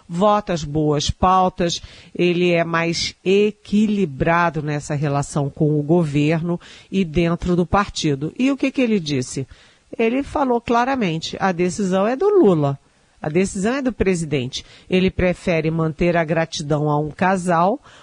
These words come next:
ou ele prefere botar no lugar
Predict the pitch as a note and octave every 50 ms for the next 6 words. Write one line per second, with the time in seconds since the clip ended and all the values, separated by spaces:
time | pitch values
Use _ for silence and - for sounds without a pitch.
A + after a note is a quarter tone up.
0 | - - - A3+ A3 G#3 G3+ G3 F#3+ G3 F#3+ - - F#3 F#3+ F#3+ - - F3 E3
1 | E3 E3 E3 D#3 E3+ E3 D#3+ _ _ _ _ - E3 F3 E3+ - - D#3+ E3 E3
2 | D#3+ D3+ C#3+ D3 C#3+ C3 C3 D3 D#3+ D#3+ D#3+ E3 F3+ - -